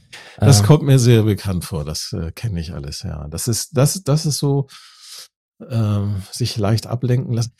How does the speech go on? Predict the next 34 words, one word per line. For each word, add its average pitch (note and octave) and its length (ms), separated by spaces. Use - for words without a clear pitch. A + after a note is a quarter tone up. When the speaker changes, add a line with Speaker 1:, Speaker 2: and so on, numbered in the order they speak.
Speaker 1:
Aber C3 120
das D#3+ 160
ist, - 240
ich - 160
weiß F#3 200
nicht, G#3+ 160
ob - 100
das - 220
tatsächlich D#3+ 480
Prokrastinieren B2 960
ist - 280
oder B2 200
ob's - 240
nicht B2+ 280
eher A#2+ 260
Speaker 2:
Ja. B2 260
Speaker 1:
sich A2 220
leicht C#3 440
Speaker 2:
<clears throat> - 60
Speaker 1:
ablenken A2+ 600
ist. - 320
Also A2+ 220
Prokrastinieren C#3 720
wäre C#3 220
eher C3+ 280
so, C3 280
du B2 140
hast B2 180
dir A#2+ 120
vorgenommen, B2+ 800
deine G#2+ 260
komplette B2 460
Musiksoftware, G#2 1400
äh, D2+ 400